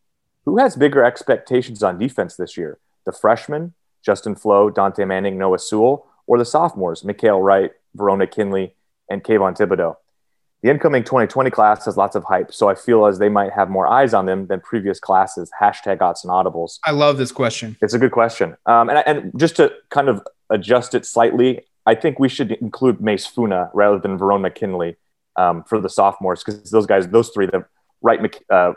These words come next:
Speaker 1: Funa, and Thibodeau were all, uh, part of that twenty twenty class as opposed to, or sorry, the twenty nineteen class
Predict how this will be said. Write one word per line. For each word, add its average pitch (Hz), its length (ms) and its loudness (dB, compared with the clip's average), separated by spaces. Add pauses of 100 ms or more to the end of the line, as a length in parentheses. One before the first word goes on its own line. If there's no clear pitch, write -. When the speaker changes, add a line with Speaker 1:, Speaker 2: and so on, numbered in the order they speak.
(120)
Speaker 1:
Funa, 117 280 0 (100)
and 92 160 -6 (100)
Thibodeau 101 460 0 (160)
were 98 120 0
all, 95 320 4
uh, 90 200 0
part 110 300 -2
of 87 80 -8
that 92 200 0
twenty 104 220 -4
twenty 92 240 -8
class 87 380 0
as 95 140 -8
opposed - 400 -6
to, 95 160 -6
or 113 80 -2
sorry, 101 160 -2
the 92 100 -6
twenty 98 200 -4
nineteen 95 320 -8
class 85 360 -2